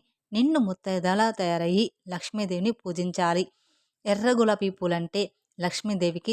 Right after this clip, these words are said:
చాలా ప్రీతికరమైనవి కాబట్టి గులాబీ పూలతో లక్ష్మీదేవిని పూజిస్తే భోగభాగ్యాలు చేకూరుతాయి. లక్ష్మీ వారాల్లో పూజ చేసే స్త్రీలు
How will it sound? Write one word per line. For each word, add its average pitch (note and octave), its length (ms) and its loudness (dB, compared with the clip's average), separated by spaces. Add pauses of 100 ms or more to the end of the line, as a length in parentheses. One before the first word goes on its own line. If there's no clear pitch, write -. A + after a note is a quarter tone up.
చాలా F3 320 -4 (120)
ప్రీతికరమైనవి F3+ 760 -2 (380)
కాబట్టి F3 460 0 (400)
గులాబీ B3+ 440 4
పూలతో G3+ 380 0 (120)
లక్ష్మీదేవిని F3+ 600 -4
పూజిస్తే E3+ 500 -6 (420)
భోగభాగ్యాలు F#3 800 2
చేకూరుతాయి. F3 760 -2 (440)
లక్ష్మీ A3+ 400 0
వారాల్లో G3 460 4
పూజ F#3+ 320 -2
చేసే F#3 240 -4
స్త్రీలు F3+ 440 0